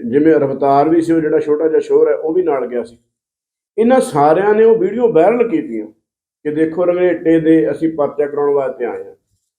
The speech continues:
ਹੁਣ ਕੀ ਆ ਭਾਨੇ ਸਿੱਧੂ ਬਾਰੇ ਜਿਹੜੀ ਲੈਂਗੁਏਜ ਵਰਤੀ ਇਹਦੇ ਪਰਚਾ ਕਰਾਉਂਗੇ, ਇਹਦੇ ਬਾਹਰ ਜਾ ਕੇ ਧਰਨਾ ਦਿਓਗੇ?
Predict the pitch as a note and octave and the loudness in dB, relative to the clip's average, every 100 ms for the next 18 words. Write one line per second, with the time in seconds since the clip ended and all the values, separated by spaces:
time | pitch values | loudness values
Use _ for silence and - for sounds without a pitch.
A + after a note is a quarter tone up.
0 | _ D#3 F#3 - F#3 F#3+ - - _ _ | _ 0 0 0 -2 -2 -4 -8 _ _
1 | _ - D#3 F3+ D#3 C#3+ D3+ F3+ F#3+ E3+ | _ -4 0 2 4 2 0 -2 2 2
2 | E3+ E3+ - - _ _ - D#3+ F3 D3 | 2 -2 -14 -20 _ _ -4 0 2 4
3 | C#3+ D3+ D3 C#3+ D3 D#3+ E3+ D#3+ D3 D3 | 4 2 2 0 -2 -2 -4 -4 -4 -2
4 | D#3 D3+ D#3 F3 F#3 _ _ _ _ _ | -4 -2 -6 -8 -16 _ _ _ _ _
5 | _ _ D3 G3 E3 C#3+ C#3+ E3 E3 F3 | _ _ 0 2 2 2 0 -2 0 -2
6 | C3 D3 D#3 F3 F3+ | -2 -2 -2 -4 -6